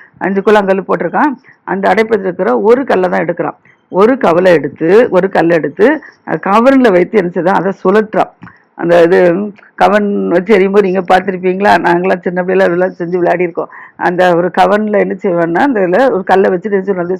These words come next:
சுற்றணும். சுற்றிட்டு எரியும் போது தான் என்ன செய்யும்? அது சுழண்டு போய் என்ன செய்யும்?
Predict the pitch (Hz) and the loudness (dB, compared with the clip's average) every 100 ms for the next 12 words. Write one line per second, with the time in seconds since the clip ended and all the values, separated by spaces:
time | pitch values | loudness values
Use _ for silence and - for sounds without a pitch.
0 | - 226 233 196 - - - _ - 240 | -6 -4 -2 -2 -4 -14 -20 _ -4 -2
1 | 285 277 277 311 311 220 247 240 208 196 | 0 0 2 2 4 4 2 2 0 0
2 | 214 220 190 190 208 185 175 226 262 254 | 0 -2 -2 -2 0 -2 0 0 0 0
3 | 196 214 196 190 190 214 302 | 2 2 0 -4 -4 -2 -2